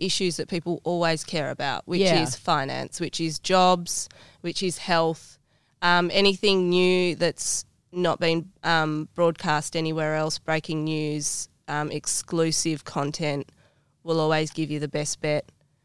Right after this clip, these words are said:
Speaker 1: Um, if you can be a content creator, if you can be someone who's watching the news cycle and who can bring it back to a Perth audience and,
Speaker 2: Yeah.
Speaker 1: and how it's relevant to, to us here in Perth,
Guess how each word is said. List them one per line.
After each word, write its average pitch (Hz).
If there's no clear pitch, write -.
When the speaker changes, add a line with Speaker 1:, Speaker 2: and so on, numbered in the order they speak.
Speaker 1:
Um, 139
if 190
you 190
can 185
be 175
a 156
content 160
creator, 180
if 165
you 175
can 175
be 165
someone 170
who's 170
watching 170
the 165
news 170
cycle 190
and 151
who 170
can 156
bring 170
it 135
back 165
to 160
a 160
Perth 180
audience 202
and, 147
Speaker 2:
Yeah. 151
Speaker 1:
and 156
how 160
it's -
relevant 160
to, 147
to 165
us 156
here 165
in 156
Perth, 190